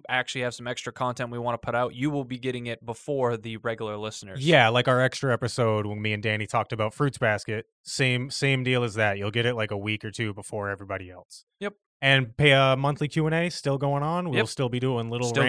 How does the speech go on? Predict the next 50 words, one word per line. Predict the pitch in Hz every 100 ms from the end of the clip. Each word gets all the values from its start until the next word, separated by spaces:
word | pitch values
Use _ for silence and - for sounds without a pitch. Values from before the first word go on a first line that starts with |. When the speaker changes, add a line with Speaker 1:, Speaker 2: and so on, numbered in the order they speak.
| 127
Speaker 1:
the |
Speaker 2:
random | 127
Speaker 1:
Discord | 127 131 135 135
Speaker 2:
giveaways. | 139
Speaker 1:
chat. | 139 127 131 -
If | 131 123
you | 127
wanna | 120 123 120 120 -
join | 120 123 120
Discord, | 107 120 - 123 120
you | 107
can | 107
still | - 113
get | 113
the | 104
Discord | 110 - 117
chat, | - 117
no | 107 107
problem. | 110 101 - 104 -
Speaker 2:
Yeah, | 143 120 -
but | 127
we | 131
just | 139
had | 156
to | 131
take | 147 135
a |
little | 117 127 127
bit | 127
off | 123 120
our | 123
plates. | - 120 117 -
We | 110
do | 110 131
wanna | 127 120
keep | 113 135
growing | 127 117 120
the | 117
podcast, | 117 120 113 123 120 117 -
but | 104
we | 101
also | 104 104 120 104
have | 113 -
to | 120 107 - _ _ _
be | 143
honest | 127 113 113 104
with, | 117 107 - _ _ _ -
with | 131 127
our | 117
time | - 117 107 107